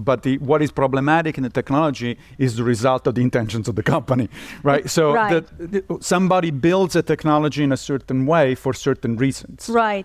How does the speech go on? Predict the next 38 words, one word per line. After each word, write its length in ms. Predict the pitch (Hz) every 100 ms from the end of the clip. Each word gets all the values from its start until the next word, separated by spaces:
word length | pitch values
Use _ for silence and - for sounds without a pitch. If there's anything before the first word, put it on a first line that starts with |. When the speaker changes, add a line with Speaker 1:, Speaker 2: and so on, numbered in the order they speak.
| - -
Speaker 1:
They're 140 | 131
not, 280 | 143 143 -
as 140 | 117
I 40 | 117
said, 200 | 139 127
technologies 480 | - 135 135 120
are 60 | 127
not 180 | 120 110
neutral. 360 | 123 127 101 - - -
And 180 | 131 131
so, 280 | - 147 135
of 160 | -
course, 240 | - 175 -
the 120 | 139
intention 560 | 135 131 160 156 - 127
of 140 | 113
the 220 | 123 117 - 104
builders 460 | 147 143 123 113 120
of 80 |
the 80 | 110
technology 800 | 110 113 143 160 131 107 113 110 - - -
then 220 | 123 123
translates 680 | - 151 147 127 127 117 -
to 100 | 120
some 260 | - 117 113
extent 420 | - 131 117 -
into 340 | 135 127 123 117
the 200 | 117 110
bias 580 | 98 117 113 110 - -
or 240 | 113 110
the 320 | 98 107 107 - - -
te-, 80 | 135 -
uh, 80 | 120
characteristics 680 | 123 117 110 113 - 107
of 100 | 110
the 80 | 104
technology. 680 | - 104 127 143 131 - 98
So 300 | - 139